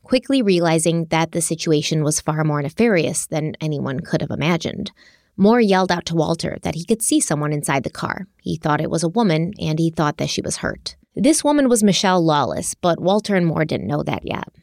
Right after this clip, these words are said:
As Walter left his vehicle and approached the passenger side of the car, Moore tried the driver's door. He found it unlocked and reached in to check the pulse of the body of the young woman who was draped across the center console of her car.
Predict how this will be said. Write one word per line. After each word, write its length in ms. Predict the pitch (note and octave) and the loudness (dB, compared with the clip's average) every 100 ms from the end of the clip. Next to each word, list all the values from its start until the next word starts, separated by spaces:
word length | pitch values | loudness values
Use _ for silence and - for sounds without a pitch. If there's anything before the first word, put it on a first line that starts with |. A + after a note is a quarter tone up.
| _ _ | _ _
As 180 | G3+ F#3+ | -2 2
Walter 360 | G#3 A#3 B3+ C#4 | 2 2 2 2
left 200 | A3+ - | 2 0
his 160 | G#3 | 0
vehicle 320 | E3+ F3 E3+ E3+ | 4 2 2 0
and 80 | |
approached 540 | E3+ - F#3 F3+ - F#3 | 0 0 2 2 0 -4
the 40 | |
passenger 440 | E3 E3 E3 F3 D#3+ | -2 -2 -2 -2 0
side 260 | E3+ D3+ | 0 0
of 80 | D3+ | 0
the 80 | E3 | -4
car, 460 | - F3 E3+ E3+ - | 0 2 2 0 0
Moore 420 | F3+ F#3 G3 F#3+ | 2 4 4 2
tried 360 | - F3 E3 | 0 -2 0
the 80 | D#3+ | -2
driver's 440 | - C4 C#4+ F#3+ - | 0 2 4 2 2
door. 280 | D#3+ - - | 0 -2 -14
He 160 | _ E3 | _ -6
found 260 | D#3+ D#3+ | -2 -2
it 80 | D#3 | 0
unlocked 540 | - D#3+ E3+ F3 E3 - | 0 0 2 0 -2 -6
and 240 | E3 E3+ E3 | -2 -2 0
reached 360 | E3 D#3 - | 0 0 0
in 220 | E3+ D3 C#3+ | 0 0 -4
to 80 | |
check 220 | - D#3+ - | -4 -4 -4
the 80 | |
pulse 420 | D#3+ B3 D#3 - - | -2 0 0 -4 -4
of 180 | E3+ E3+ | -2 -2
the 100 | D#3 | 0
body 340 | C#3+ D3 D3+ | 0 0 0
of 120 | D3+ | 0
the 60 | D3+ | 0
young 240 | D3 D3 | 0 0
woman 300 | D#3+ E3+ D3+ | 0 2 0
who 140 | D3+ D#3+ | 0 0
was 180 | D#3+ | 0
draped 400 | D#3 E3 D3 - | -2 -4 -4 -4
across 380 | C#3 - C#3+ D3 | -6 -2 -4 -2
the 100 | - | -4
center 320 | - D3+ E3 | -2 -2 -4
console 540 | F3 - D#3+ - D#2+ F#3 - | -6 -2 -2 -2 -6 -6 -4
of 160 | - | -4
her 140 | - A#2 | -4 -6
car. 300 | - - | -6 -8